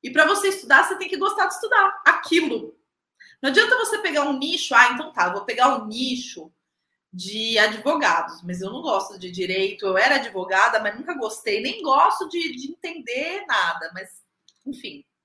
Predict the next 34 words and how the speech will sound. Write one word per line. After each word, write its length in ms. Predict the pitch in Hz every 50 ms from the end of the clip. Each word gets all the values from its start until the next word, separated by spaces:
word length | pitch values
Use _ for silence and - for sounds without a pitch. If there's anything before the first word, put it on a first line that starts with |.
| _ _ _ _
vou 180 | - 247 262 262
pegar." 440 | 320 302 247 185 - - - - _ _ _ _ _ _ - - -
Não 100 | 294 359
adianta, 580 | - - 247 269 262 269 339 - - - 196 -
porque 240 | - 240 240 285
você 200 | 285 320 - -
não 120 | 330 339 302
vai 200 | 294 285 285 -
ter 240 | - 349 339 - - _ _ _ _ _ _ _ _ _ _ _ _ -
tesão, 560 | 359 403 415 311 302 285 294 349 392 392 330
ânimo, 600 | 294 302 359 415 415 349 233 175 160 170 - _ _ _ _ _ _ _ _
né? 440 | 190 196 220 254 330 - - - _ _ _
Eu, 300 | - 254 294 349 302 240
por 120 | - 214 185
exemplo, 340 | 190 214 247 254 254 254 196
sou 160 | - - 220
engenheira 500 | 220 226 294 320 320 302 262 262 269 269
de 140 | 262 208 -
formação. 560 | - 185 175 165 160 - - - 160 151 147 _ _
Por 140 | - 277 302
que 100 | 302 381
que 80 | 381 403
eu 40 |
não 80 | 392 370
escolhi 320 | - - - 294 254 247
o 40 | 240
subnicho 480 | 240 - 233 214 233 214 202 190 - -
da 100 | 196 196
engenharia? 680 | 214 202 202 208 202 190 185 180 180 170 156 156 - _
Porque 220 | 370 381 - 440
não 160 | 427 494 -
era 280 | 381 330 349 392 403 339
minha 180 | 262 202 - -
paixão, 500 | 175 175 180 - - 185 160 160 -